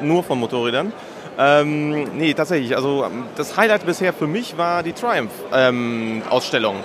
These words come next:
mit ihren Fahrzeugen. Mit der X S, mit der X E, mit der großen zwölfhunderter, ähm, Scrambler,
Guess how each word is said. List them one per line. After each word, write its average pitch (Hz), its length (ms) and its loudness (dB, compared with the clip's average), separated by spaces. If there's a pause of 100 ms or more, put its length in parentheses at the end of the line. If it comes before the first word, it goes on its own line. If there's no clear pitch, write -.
(120)
mit 123 100 -6
ihren 135 200 0
Fahrzeugen. 98 540 0 (560)
Mit 147 160 2
der 156 260 6
X - 180 -2
S, 190 320 2
mit 185 120 0
der 185 100 2 (180)
X - 300 -8
E, 202 380 0 (140)
mit 160 200 -4
der 156 200 6
großen 165 300 0
zwölfhunderter, 165 1000 0
ähm, 143 240 2 (100)
Scrambler, 170 720 2